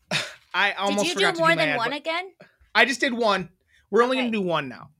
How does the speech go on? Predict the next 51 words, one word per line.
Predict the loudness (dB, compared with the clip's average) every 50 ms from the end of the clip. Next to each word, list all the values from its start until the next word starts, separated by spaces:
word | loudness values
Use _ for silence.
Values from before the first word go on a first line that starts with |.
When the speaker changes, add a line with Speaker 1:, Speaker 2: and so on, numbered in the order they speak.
| _ _ _ -12
Speaker 1:
Just | -8 -8 -8 -8 _ -14
Speaker 2:
Okay. | -14 -14 -14 -16 -18 -12 -6 -4
Speaker 1:
we're | -4
just | -2 -2
gonna | -2 -4 -4 -6 -8 _ _ _ _
keep | -10 -10 -10 -10
it | -10 -16
quick. | -16 -16 -18 -18 _ _ _ _ _ _ _ _ _ _ _ -20 -20 _ _ _ -4
One | 2 4 4 6
every | 6 4 4
week, | 2 2 0 -2 -4
and | -6 -6
we're | -6
gonna | -6 -8
post | -8 -6 -6 -4 -4 -4 -6 -8
it | -8 -10 -10
and, | -12
like, | -12 -14 -14 -16 -16
until | -10 -2 0 0
Speaker 2:
Oh, | 2
we're | 2 2 2
gonna | 2 2 2
Speaker 1:
truly | 2 0
set. | 0 2 2 4 4
Speaker 2:
keep? | 2 0 -2 -6 -14 -12 -12
<laughs> | -12 -2 4 4
How? | 4 4 4 2 2 2 2 2 -2 -6 -12 -12 -12 -12 -14 -20 -20 -20 -20 -20 -20 -20 _ _ _ _ _ -12
We're | -12 -8
gonna | -4
Speaker 1:
What? | 0 2 2 2 0
Speaker 2:
keep | -2 -4 0
Speaker 1:
We're | 2 2
gonna | 4 2 2
Speaker 2:
doing |
Speaker 1:
keep | 2 2 2 2
doing | 4 4 4 4 4 2
it, | -2 -6 -10 -14 -16 -10 -4
Tara. | 0 2 4 4 4 2 0 -4 _ _ -20 -20 _ _
Speaker 2:
<laughs> | -14 -12 -12 -12 -6 2 4
I've | 4 6 6 8
run | 8 10 10
out | 12 10 10 8 6
of | 4
ideas | 4 2 2 0 0 2 2 2 2 0 0
after | -2 -4 -4 -6 -8 -8
this | -4 0 2
Speaker 1:
We | 2 4 4
need | 4 4 6 6
an | 6 6
Speaker 2:
week. | 6 6
Speaker 1:
ad. | 6 6 6 4 2 0 -6 -12